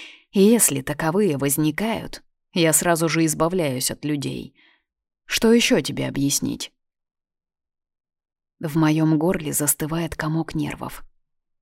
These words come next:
Максим с такой легкостью отчеканил слова, что у меня не остается никаких сомнений в их правдивости,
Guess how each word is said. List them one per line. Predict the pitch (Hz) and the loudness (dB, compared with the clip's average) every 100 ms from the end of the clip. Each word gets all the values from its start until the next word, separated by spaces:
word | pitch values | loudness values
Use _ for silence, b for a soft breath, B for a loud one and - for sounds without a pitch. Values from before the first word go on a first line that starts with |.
| _ _ _ _ - | _ _ _ _ 0
Максим | 170 156 - 175 170 | 2 2 2 0 0
с | - | 0
такой | 160 151 160 | -4 0 2
легкостью | 156 160 - 170 151 - 156 | 4 2 -2 -6 -6 -4 -4
отчеканил | 143 147 - 147 175 180 156 | -4 -2 -2 -2 -2 0 0
слова, | 147 - 160 156 202 B B B - | 0 -2 -4 -4 -6 B B B -6
что | - 165 | 0 2
у | 165 | 4
меня | 165 185 | 4 4
не | 196 165 | 4 2
остается | 160 - 160 196 - 170 | 2 0 -2 -2 -4 -2
никаких | 156 156 156 180 165 | 0 0 0 -2 0
сомнений | - 156 165 196 180 | 2 2 2 2 2
в | 170 | 0
их | 165 | -2
правдивости, | - 180 175 185 139 127 - 127 - | -2 -4 -2 -4 -4 -4 -4 -6 -12